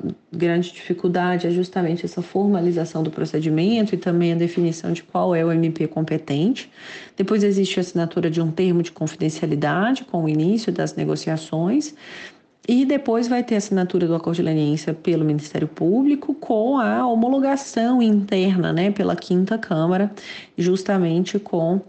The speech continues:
essa decisão, então, que é posteriormente, né, encaminhado ao,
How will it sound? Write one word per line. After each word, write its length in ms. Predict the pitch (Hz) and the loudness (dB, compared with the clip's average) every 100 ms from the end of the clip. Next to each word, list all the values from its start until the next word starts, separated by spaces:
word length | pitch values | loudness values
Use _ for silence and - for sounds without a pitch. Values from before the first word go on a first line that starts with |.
| - - _ | -14 -20 _
essa 540 | 165 156 156 180 165 156 | -2 -2 -2 -2 0 2
decisão, 960 | 160 160 - 175 165 170 208 233 208 | 0 -2 -2 -2 0 2 2 4 4
então, 520 | 170 170 170 165 165 | 2 2 0 0 0
que 160 | 165 165 | -2 -4
é 60 | 165 | -4
posteriormente, 920 | 165 170 170 165 165 160 151 156 165 | -4 -2 0 0 2 2 0 0 -2
né, 400 | 160 175 185 180 | 0 0 0 0
encaminhado 920 | 160 - 165 160 170 165 160 165 156 | 0 -2 0 0 0 0 0 0 0
ao, 320 | 151 156 151 | 0 0 -2